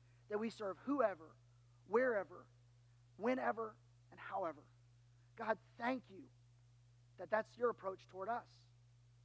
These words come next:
And I pray it would change the way that we love and serve others. Help us to go. It's go time to go put others first and put ourselves last. But thank you that you said that's actually how we win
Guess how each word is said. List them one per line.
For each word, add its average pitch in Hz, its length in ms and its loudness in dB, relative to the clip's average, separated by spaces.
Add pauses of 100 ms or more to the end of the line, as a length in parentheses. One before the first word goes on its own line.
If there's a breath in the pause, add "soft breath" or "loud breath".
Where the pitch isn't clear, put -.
(180)
And 180 100 -6
I 196 40 2
pray 196 200 2
it 185 40 -2
would 175 120 -8
change 220 320 -6
the 196 100 -6
way 170 280 -2 (260 soft breath)
that 180 100 -16
we 190 140 -4
love 185 380 0
and 170 160 -16
serve 170 420 -8
others. 143 400 -10 (240 loud breath)
Help 226 220 2
us 247 140 -8
to 196 120 -10
go. 180 240 0
It's 185 160 -12 (140)
go 240 240 -6
time 180 380 -4
to 175 80 -10
go 208 500 0 (380 soft breath)
put - 200 2
others 220 380 -2
first - 420 -10 (720 soft breath)
and 175 100 -18
put 214 140 -4
ourselves 214 440 0
last. 160 380 0 (580 soft breath)
But - 80 -14 (100)
thank 220 240 2
you 202 80 -12
that 175 100 -10
you 202 160 -10
said 165 360 -2
that's 190 280 -4
actually 185 300 0
how 180 160 2
we 165 180 -6
win 160 500 -8